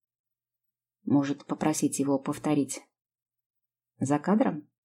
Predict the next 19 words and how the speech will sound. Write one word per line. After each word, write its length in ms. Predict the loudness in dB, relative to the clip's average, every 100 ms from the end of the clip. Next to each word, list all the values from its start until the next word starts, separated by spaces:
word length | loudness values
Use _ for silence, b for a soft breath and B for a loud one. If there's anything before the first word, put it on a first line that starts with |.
| _
Боже, 400 | -12 -12 -12 -12
о 40 | -8
чём 240 | 0 2
я 180 | 2 0
думаю? 400 | -6 -6 -8 -14 _ _ _ _ _ _ _ _ _ _ _ _ _ _ _ _ _ _ _
Не 160 | 0 0
в 80 | 4
ту 120 | 4
сторону 380 | 6 6 8 10
меня 200 | 8 8
понесло, 500 | 6 6 6 2 0 -2 -8
совершенно 600 | -6 -2 -2 0 2 6
не 160 | 6 6
в 80 | 2
ту. 240 | -4 -4 -8 _ _ _ _ _ _ _ 2
«Мия, 500 | 6 8 8 6 4
ты 160 | 2
с 100 | 2
нами?» 400 | 6 8 6 4